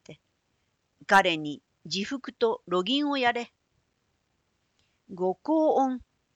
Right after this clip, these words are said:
たくあんからもありがたくお礼を申します。おことから改まって礼を言われたのは初めてだな。はは、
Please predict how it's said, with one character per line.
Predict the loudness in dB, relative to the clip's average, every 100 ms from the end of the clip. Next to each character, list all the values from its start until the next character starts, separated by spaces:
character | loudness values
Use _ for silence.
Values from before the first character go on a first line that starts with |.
| _ _ _
た | -4 -4
く | 0 2
あ |
ん | 2 0
か | 2
ら | 2
も | -2 -12 -16 _ _ -4
あ | -4
り |
が | -2 -2
た | -2
く | -2
お | -4
礼 | -2 -4
を | -4
申 | -2 -2
し | -4
ま | -6
す。 | -8 -14 _ _ _ _ _ _ _ _ _ _ _ _ _ _ _
お | 4 6 6
こ | 2 4
と | 4
か | 6 4
ら | 6 2 _
改 | 2 4 4 2
ま | 0
っ | -2
て | -2 0
礼 | 2
を | 2
言 | 2
わ | 0
れ | 0
た | 0 -2
の | 0
は | 0 0 -2
初 | -4 -2
め | -2 0
て | 0
だ | 0
な。 | 0 -2 -4 -14 _ _ _ _ _ _ _ -2
は | 2
は、 | 2